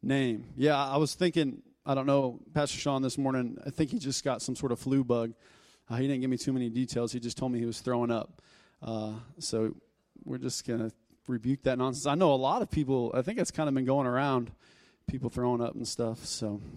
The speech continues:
no more in Jesus' name. John thirteen, verse fifteen, it says,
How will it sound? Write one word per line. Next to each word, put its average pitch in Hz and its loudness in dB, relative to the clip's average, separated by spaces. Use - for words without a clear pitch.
no 175 8
more 208 6
in 113 -8
Jesus' 113 -6
name. 104 -4
John 208 6
thirteen, 226 6
verse 185 4
fifteen, 180 6
it 131 0
says, 160 2